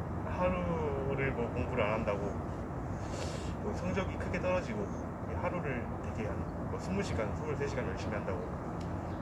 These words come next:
성적이 이렇게 드라마틱하게 늘어나는 건 아니더라고요. 그냥,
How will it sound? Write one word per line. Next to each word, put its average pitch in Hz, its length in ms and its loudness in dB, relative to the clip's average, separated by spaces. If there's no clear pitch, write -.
성적이 - 460 2
이렇게 101 300 0
드라마틱하게 131 760 2
늘어나는 113 380 2
건 107 140 4
아니더라고요. 90 580 2
그냥, - 160 0